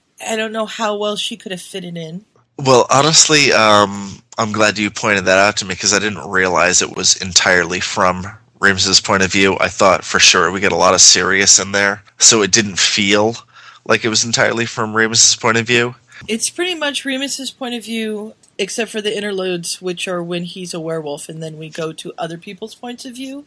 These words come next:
Speaker 2: Okay.
Speaker 1: And that's what the interludes are.
Speaker 2: Okay.
Speaker 1: And that's where you see the different, like, where we saw the birthing and, and things like that. But
Speaker 2: Fair enough. Fair enough. Because honestly, when I first started this, when I s-, I read the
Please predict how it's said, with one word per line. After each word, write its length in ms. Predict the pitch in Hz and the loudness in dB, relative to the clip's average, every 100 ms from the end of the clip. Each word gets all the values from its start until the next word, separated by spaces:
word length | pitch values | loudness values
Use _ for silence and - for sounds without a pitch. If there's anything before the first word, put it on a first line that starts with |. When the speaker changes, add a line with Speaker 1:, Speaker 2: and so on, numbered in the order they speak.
| _ _ - | _ _ -2
Speaker 2:
Okay. 360 | 113 - 202 127 | -2 2 0 0
Speaker 1:
And 100 | 202 | -4
that's 240 | 202 190 | -6 -6
what 120 | 208 | -12
the 120 | 180 - | -12 -10
interludes 680 | 175 170 147 151 143 - 143 | -8 -10 -14 -14 -14 -12 -12
are. 300 | 104 - - _ _ _ 143 | -12 -12 -20 _ _ _ -6
Speaker 2:
Okay. 80 | 175 | 0
Speaker 1:
And 60 | 160 | 2
that's 320 | 175 - - | 2 -2 -4
where 100 | 185 | -4
you 120 | 175 | -4
see 260 | 170 - 175 | -4 -6 -12
the 120 | 156 | -14
different, 540 | 160 156 - 160 143 - | -16 -16 -12 -14 -14 -12
like, 200 | 156 - | -12 -10
where 120 | 160 | -14
we 160 | 156 | -12
saw 480 | 156 - 156 143 135 151 170 | -12 -8 -4 -4 -6 -14 -14
the 300 | 156 143 143 180 | -10 -10 -12 -16
birthing 520 | 170 151 147 143 139 127 | -10 -10 -10 -12 -12 -16
and, 120 | 101 - | -18 -20
and 240 | 151 156 _ | -20 -20 _
things 260 | 160 170 | -16 -16
like 180 | - - | -18 -18
that. 300 | - - - _ _ | -16 -16 -16 _ _
But 180 | - - | -20 -8
Speaker 2:
Fair 300 | - 120 98 | 0 4 4
enough. 440 | 87 87 92 - - | 4 2 0 -8 -12
Fair 220 | - 110 | -2 0
enough. 220 | 95 - - - | 2 0 -6 -10
Because 280 | 110 117 117 | -4 2 4
honestly, 560 | 92 127 156 - 147 135 | 6 6 6 4 2 0
when 180 | 117 110 | 2 2
I 80 | |
first 300 | 101 - 113 | 2 0 2
started 380 | - 117 113 110 | 2 4 2 2
this, 240 | 90 92 - | 2 2 2
when 100 | 95 | 2
I 60 | |
s-, 180 | 92 - - | 2 2 2
I 100 | 95 | 2
read 340 | 92 98 92 | 2 2 0
the 420 | 90 90 82 87 | 0 0 0 -4